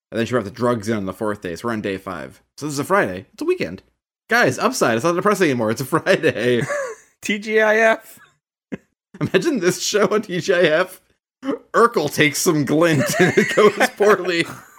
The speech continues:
Speaker 1: <laughs> Laura goes to jail. Like,
Speaker 2: There
Speaker 1: what a
Speaker 2: was, there
Speaker 1: fucking
Speaker 2: was,
Speaker 1: great episode.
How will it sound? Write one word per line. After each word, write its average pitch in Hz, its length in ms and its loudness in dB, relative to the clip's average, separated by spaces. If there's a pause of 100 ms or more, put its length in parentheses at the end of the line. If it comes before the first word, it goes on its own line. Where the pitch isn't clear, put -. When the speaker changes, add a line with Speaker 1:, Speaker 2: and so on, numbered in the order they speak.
(220)
Speaker 1:
<laughs> 220 400 4
Laura 220 640 8
goes 185 300 4
to 190 120 4
jail. 160 680 4
Like, 165 280 0
Speaker 2:
There 190 140 6
Speaker 1:
what 208 100 8
a 220 60 4
Speaker 2:
was, 226 80 2
there 196 120 6
Speaker 1:
fucking 190 200 2
Speaker 2:
was, 190 100 2
Speaker 1:
great 180 160 4
episode. 170 640 -2